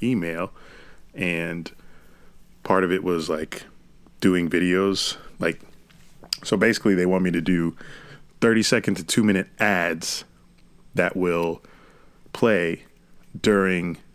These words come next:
or in between or before or after whatever you're watching on H B O Max. So I'm waiting to hear back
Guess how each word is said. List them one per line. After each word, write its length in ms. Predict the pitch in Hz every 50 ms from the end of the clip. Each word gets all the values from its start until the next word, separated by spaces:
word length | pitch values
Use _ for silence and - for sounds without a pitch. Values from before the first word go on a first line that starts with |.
| - - - - _ - - - -
or 200 | 101 92 92 101
in 120 | 95 95
between 560 | 90 - - - 110 104 98 95 98 98 92
or 60 | 90
before 400 | 82 87 85 - 117 107 95 92
or 60 | 92 82
after 540 | 87 90 90 - - - 92 87 85 - - - - - - - - -
whatever 220 | 92 90 92 85
you're 100 | 90 85
watching 420 | 82 85 92 92 85 - - 87 90
on 260 | 85 82 85 85 85 80
H 220 | 92 85 - -
B 100 | - 95
O 80 | 87 90
Max. 480 | 87 87 87 85 - - - - - - - - - - - - - - - - - - - _ - - - -
So 140 | - 98 95
I'm 80 | 95
waiting 240 | 101 110 117 117 104
to 80 | - 98
hear 200 | 87 123 113 101
back 440 | 90 92 95 98 101 113 117 - -